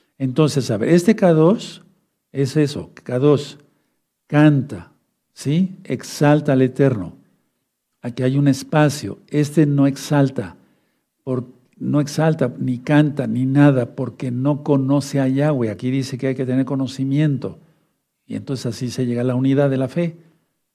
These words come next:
del varón perfecto. Ahora, pongan mucha atención. Este canta, exalta,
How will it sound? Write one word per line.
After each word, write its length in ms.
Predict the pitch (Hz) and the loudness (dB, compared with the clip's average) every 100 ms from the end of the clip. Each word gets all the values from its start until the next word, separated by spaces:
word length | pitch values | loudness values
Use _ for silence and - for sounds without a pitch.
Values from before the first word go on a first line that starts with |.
| _ _ - | _ _ -8
del 160 | 117 107 | -4 -2
varón 240 | 95 104 | -4 -4
perfecto. 580 | 127 113 165 165 - _ _ _ _ _ _ _ _ _ _ | -6 -4 -6 -6 -20 _ _ _ _ _ _ _ _ _ _
Ahora, 440 | 135 135 110 78 - _ _ _ _ _ _ _ _ _ _ _ _ _ _ _ _ _ _ _ _ _ _ _ _ _ - | -2 0 0 -4 -14 _ _ _ _ _ _ _ _ _ _ _ _ _ _ _ _ _ _ _ _ _ _ _ _ _ -4
pongan 320 | 135 160 151 | 2 4 4
mucha 260 | 160 - 135 | 2 0 -2
atención. 720 | 143 127 104 - 85 69 - _ _ _ _ _ _ _ _ _ _ _ _ - | -2 -4 -6 -8 -10 -10 -16 _ _ _ _ _ _ _ _ _ _ _ _ -4
Este 640 | 151 165 165 - 196 180 | 2 4 2 0 0 0
canta, 760 | - 180 175 147 - 95 - _ _ _ _ _ _ _ _ _ - _ - | 0 4 6 4 0 -10 -12 _ _ _ _ _ _ _ _ _ -20 _ -10
exalta, 800 | 120 - 156 151 147 - - | -10 0 2 4 2 -4 -12